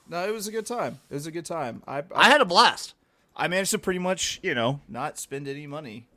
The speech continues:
Speaker 1: um, thanks to a couple of good sports bets and the roulette table. <coughs> And a five hundred dollar ki-, Kickstarter for my honey hole.
Speaker 2: And that's really all we did this entire weekend.
Speaker 1: Yeah.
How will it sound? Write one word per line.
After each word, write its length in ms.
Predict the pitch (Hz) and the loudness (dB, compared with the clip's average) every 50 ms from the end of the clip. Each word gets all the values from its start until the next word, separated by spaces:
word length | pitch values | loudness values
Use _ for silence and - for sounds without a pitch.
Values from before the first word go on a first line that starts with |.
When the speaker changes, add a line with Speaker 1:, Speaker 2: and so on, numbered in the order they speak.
| _ | _
Speaker 1:
um, 460 | 107 110 110 107 107 107 113 120 117 _ | -16 -14 -12 -12 -12 -14 -14 -16 -18 _
thanks 300 | - 117 110 - - - | -18 -18 -16 -16 -16 -14
to 340 | - 117 117 120 123 123 131 | -12 -10 -8 -8 -8 -8 -8
a 60 | 113 | -10
couple 340 | - - 117 - 120 123 123 | -10 -10 -12 -10 -10 -10 -10
of 120 | 127 123 - _ _ _ | -10 -12 -16 _ _ _
good 160 | 120 120 120 | -18 -18 -18
sports 320 | - - - 110 123 - | -18 -16 -16 -16 -16 -14
bets 280 | - 127 131 139 - - | -12 -12 -10 -10 -12 -14
and 120 | 131 131 135 | -12 -10 -8
the 240 | 135 139 139 135 131 | -8 -6 -6 -8 -6
roulette 300 | 131 143 151 165 165 - | -8 -6 -6 -6 -6 -6
table. 240 | - - 202 - - | -4 -2 2 2 4
<coughs> 680 | - 151 143 - 277 - - 202 185 160 120 110 - - - _ _ _ _ _ _ _ _ _ | 4 4 4 2 -2 -2 0 -2 0 2 2 2 0 0 -12 _ _ _ _ _ _ _ _ _
And 140 | - 117 120 | -6 -6 -6
a 20 | |
five 220 | - - 120 120 123 | -2 0 -2 0 0
hundred 160 | 131 131 127 | -2 -2 2
dollar 200 | 127 127 127 127 | 2 2 2 0
ki-, 180 | - 156 143 | -2 -4 -6
Kickstarter 580 | 143 - - - 160 - - - 120 107 107 107 | -6 -6 -8 -8 -8 -6 -6 -6 -6 -6 -6 -10
for 100 | - 113 | -12 -12
my 140 | 117 113 117 | -12 -10 -10
honey 200 | 127 139 135 117 | -10 -10 -12 -10
hole. 260 | 110 98 104 107 - _ _ _ _ _ _ _ _ _ - | -10 -10 -10 -12 -14 _ _ _ _ _ _ _ _ _ -4
Speaker 2:
And 100 | 98 110 | 0 0
that's 160 | 127 123 - | 0 2 2
really 220 | 131 135 135 143 | 0 2 4 6
all 100 | 139 143 | 4 4
we 120 | 143 147 139 | 4 2 2
did 260 | 135 156 175 160 139 | 4 4 2 2 0
this 160 | 139 135 - | 0 0 0
entire 280 | 117 120 131 139 147 147 | -2 0 0 2 2 2
weekend. 380 | 147 170 226 - - - - - _ _ _ _ _ _ _ _ _ _ _ _ | 2 0 -4 -4 -10 -12 -12 -20 _ _ _ _ _ _ _ _ _ _ _ _
Speaker 1:
Yeah. 220 | - 131 - - | -8 -6 -6 -6